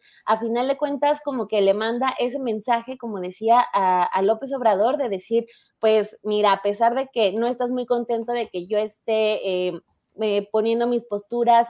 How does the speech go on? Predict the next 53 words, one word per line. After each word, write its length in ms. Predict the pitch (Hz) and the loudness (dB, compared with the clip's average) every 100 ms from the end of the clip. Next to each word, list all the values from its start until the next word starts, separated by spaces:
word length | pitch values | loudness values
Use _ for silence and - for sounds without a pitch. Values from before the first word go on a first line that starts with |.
| - | -2
no 260 | 220 220 | -4 -2
muy 420 | 226 233 233 240 - | 0 0 0 -2 -2
acordes 640 | 202 202 220 220 226 226 - | -6 0 2 2 0 -4 -4
a 160 | 196 | -4
lo, 300 | 190 190 180 | -2 -2 -2
a 100 | - | -2
lo 120 | 190 180 | -2 -2
que 140 | 196 | -8
ustedes 360 | 190 220 220 214 | -6 -4 -4 -4
traen, 240 | 214 208 | -4 -4
que 120 | 226 | -6
por 180 | 226 180 | -8 -10
cierto 340 | - 214 202 220 | -6 -6 -2 -2
es 220 | 214 196 | -2 -2
muy 240 | 233 277 | -4 -4
importante 500 | 262 208 190 202 214 | -4 -4 -4 -2 -2
lo 140 | 226 208 | -2 -6
que 80 | |
se 140 | - 170 | -10 -10
viene 440 | 190 202 214 226 _ _ _ | -6 -4 -4 -6 _ _ _
en 160 | - 214 | -2 0
materia, 680 | 202 196 220 220 226 233 - | 0 0 0 6 10 10 8
eh, 240 | 196 185 | 0 0
de, 280 | 180 185 175 | 0 0 2
de 120 | 190 | 2
reformas, 640 | 190 190 - 220 233 302 262 | 2 0 2 2 2 -2 -4
el 120 | 185 | -6
presi-, 400 | 185 190 196 180 | -8 -8 -6 -4
o 60 | |
sea, 120 | 196 220 | -2 0
es 80 | |
la, 360 | 233 226 220 202 - - | 0 2 4 2 -4 -2
lo 320 | 202 208 202 | 0 0 0
que, 480 | 202 190 190 185 180 | 0 0 2 0 -2
lo 160 | 196 202 | 0 0
que 80 | 202 | 0
el 60 | |
presidente 340 | 196 202 269 277 | -4 -6 -6 -4
está 140 | 233 | -6
apostando 440 | - 233 220 226 | -8 -4 -2 -2
para 160 | 226 196 | 0 -2
el 80 | 180 | -2
final 320 | 180 196 220 | -6 -4 -2
de 80 | 202 | -4
su 120 | 170 | -8
sexenio, 520 | 165 - - 254 214 | -14 -10 -6 -4 -4
¿no? 160 | 190 196 | -6 -6
Que 80 | 202 | -8
es 80 | |
lo 140 | 190 196 | -4 -2
de 100 | 190 | 0
Guardia 300 | 190 185 190 | 0 0 -2
Nacional, 600 | 190 - 180 208 233 | -4 -8 -8 -4 -2